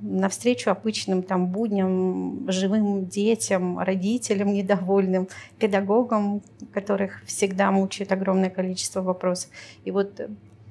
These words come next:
принятие решений, во-первых, меняется. Ты уже все это делаешь не, в том числе, конечно же, на букве закона,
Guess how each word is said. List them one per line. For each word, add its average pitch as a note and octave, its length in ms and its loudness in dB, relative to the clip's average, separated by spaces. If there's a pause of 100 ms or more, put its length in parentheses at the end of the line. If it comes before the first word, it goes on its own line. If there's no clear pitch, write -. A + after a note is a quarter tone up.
(300)
принятие A3+ 460 2
решений, F#3+ 480 2
во-первых, F3 480 -6
меняется. F#3 600 -2
Ты G#3 140 0
уже F#3+ 640 2 (340)
все - 240 2
это G3+ 220 2
делаешь F#3+ 640 2
не, G3 540 0 (920)
в - 80 -18
том G#3+ 160 2
числе, G#3 280 -2
конечно G3 480 0
же, F#3 180 0
на F#3+ 400 0
букве G3 380 -2
закона, G3 600 2